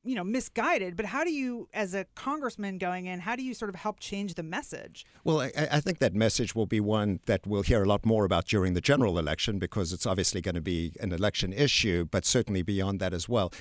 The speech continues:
Speaker 2: You know, the divisiveness of the language around immigration has been stirred up by a very small minority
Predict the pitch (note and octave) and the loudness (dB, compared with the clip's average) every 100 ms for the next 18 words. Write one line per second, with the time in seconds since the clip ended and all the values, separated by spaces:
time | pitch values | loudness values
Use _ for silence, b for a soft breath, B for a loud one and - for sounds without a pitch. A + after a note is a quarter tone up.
0 | B B D3 B2 C3+ D3+ F3+ - G3+ C3+ | B B 2 2 0 0 2 0 0 0
1 | B2 - - - G2+ G#2 G2 - G2 G2 | 2 2 -2 2 2 2 0 -6 -4 0
2 | G2 F#2+ G2+ F2+ F2+ F#2 G2 F2+ F#2 G2 | 4 4 4 2 0 2 2 0 -2 -4
3 | F2 F#2 F2+ - G#2 F2 E2 G2 F#2 F#2 | -2 0 0 0 -2 -2 -2 0 0 0
4 | A2 F#2+ F#2+ - - C#3+ B2 G#2 F#2 _ | 0 -2 0 -2 0 0 2 2 0 _
5 | - F2+ F2 E2 B B B _ - A2 | -2 2 2 0 B B B _ -2 -2
6 | F#2 C#3+ A#2 - - A#2+ A2+ F#2+ F2+ F#2+ | 2 2 4 2 4 6 6 4 4 4
7 | F2+ - D2+ D2 | 4 0 -4 -6